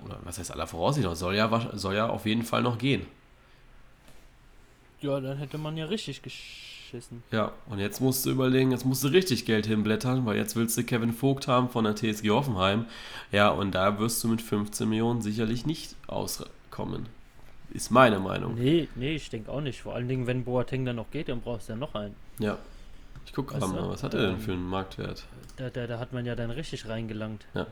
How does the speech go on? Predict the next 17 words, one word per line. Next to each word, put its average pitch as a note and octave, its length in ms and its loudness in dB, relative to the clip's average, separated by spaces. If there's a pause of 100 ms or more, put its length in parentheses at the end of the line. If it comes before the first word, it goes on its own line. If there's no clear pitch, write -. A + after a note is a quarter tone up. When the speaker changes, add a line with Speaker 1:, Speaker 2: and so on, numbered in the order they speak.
Speaker 2:
in B2 100 -10
die A2+ 100 -8
Schüssel. A2 340 -12 (1040)
Speaker 1:
Ist - 100 -4
so. F#2+ 220 -2 (1300)
Und F#2+ 420 -6 (800)
momentan G2+ 760 0
hat, G#2+ 360 0
äh, G#2 240 -2
Kevin G#2 320 -2
Vogt B2+ 540 0 (460)
einen G#2+ 400 2
Marktwert G#2 560 0
von B2+ 500 0 (2250)
zwölf A#2 440 4
Millionen G#2 300 6
Euro B2 520 2